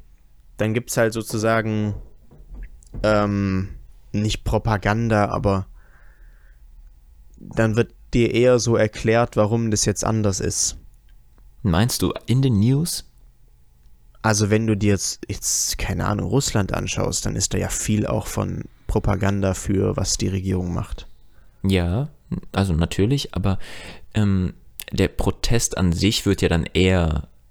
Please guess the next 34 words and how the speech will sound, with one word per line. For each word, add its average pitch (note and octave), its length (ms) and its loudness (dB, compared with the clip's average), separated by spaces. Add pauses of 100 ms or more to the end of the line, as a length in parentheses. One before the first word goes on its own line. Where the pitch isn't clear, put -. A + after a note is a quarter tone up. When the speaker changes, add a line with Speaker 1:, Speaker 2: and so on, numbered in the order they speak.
(180)
Speaker 1:
Der F#2+ 80 2
wird - 20 2
unter- - 180 0
Speaker 2:
verheimlicht. - 520 -2
Speaker 1:
Ja, G#2 260 4
das G#2 120 -2
stimmt, F2 340 -4
ja. - 100 -4 (360)
Ja A2+ 100 6
gut, B2+ 160 4
aber A#2 160 4
dann A#2 220 2
willst C3+ 260 2
du A2+ 80 2
eher C3+ 440 4
schon A2+ 260 -2
vorbeugend A#2 1000 2 (560)
die A2+ 80 4
Leute A#2 380 4
so A#2+ 340 4
manipulieren, A#2 840 2
dass A2+ 260 2
die, B2 380 4 (180)
wenn A#2 260 2
sie B2 140 2
von A2+ 200 0
dem G#2+ 160 2
Protest - 440 2
erfahren, A2+ 580 2 (540)
auch - 160 0 (720)
die G#2+ 100 0
Gründe A#2 360 2
dagegen G2+ 600 2
wissen. F2+ 320 0